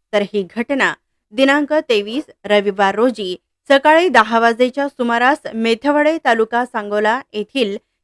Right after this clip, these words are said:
देवळे रोडवरील माण नदीच्या बंधाऱ्यात घडली.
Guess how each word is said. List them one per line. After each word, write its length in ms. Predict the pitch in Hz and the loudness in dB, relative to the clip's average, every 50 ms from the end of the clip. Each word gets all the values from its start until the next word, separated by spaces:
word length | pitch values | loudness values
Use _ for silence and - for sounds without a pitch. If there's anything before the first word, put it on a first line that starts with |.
| _ - | _ 0
देवळे 500 | 208 240 240 240 254 277 294 311 339 302 | 4 6 6 6 6 4 4 2 2 4
रोडवरील 540 | 254 240 240 262 277 277 269 294 311 339 | 2 4 4 4 2 2 0 0 -2 -2
माण 280 | 311 254 226 208 208 214 | 0 0 0 0 0 -2
नदीच्या 540 | 220 220 208 208 208 247 240 - 294 285 294 | -4 -6 -6 -6 -6 -8 -6 -2 -2 -2 -2
बंधाऱ्यात 540 | 233 208 208 208 208 202 247 285 269 208 165 - _ _ | 0 -2 -2 -4 -4 -6 -6 -4 -4 -4 -6 -8 _ _
घडली. 220 | 196 175 175 175 | -6 -4 -4 -8